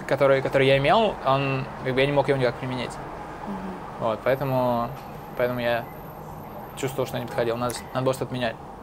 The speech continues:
Speaker 2: Что касается рабочей коммуникации, все-таки, м, огромный часовой разрыв между Нью-Йорком и
Speaker 1: Мгм.
Speaker 2: Москвой, где ты находился.
Speaker 1: Мгм.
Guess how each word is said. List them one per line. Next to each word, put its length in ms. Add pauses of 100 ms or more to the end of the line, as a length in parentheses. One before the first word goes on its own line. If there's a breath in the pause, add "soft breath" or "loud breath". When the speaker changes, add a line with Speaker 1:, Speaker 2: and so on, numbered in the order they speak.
(160)
Speaker 2:
Что 180
касается 580
рабочей 340
коммуникации, 720
все-таки, 420
м, 760
огромный 680 (260)
часовой 640 (260)
разрыв 420 (160)
между 360 (160)
Нью-Йорком 520 (180)
и 40
Speaker 1:
Мгм. 220
Speaker 2:
Москвой, 300
где 140
ты 120
находился. 640
Speaker 1:
Мгм. 280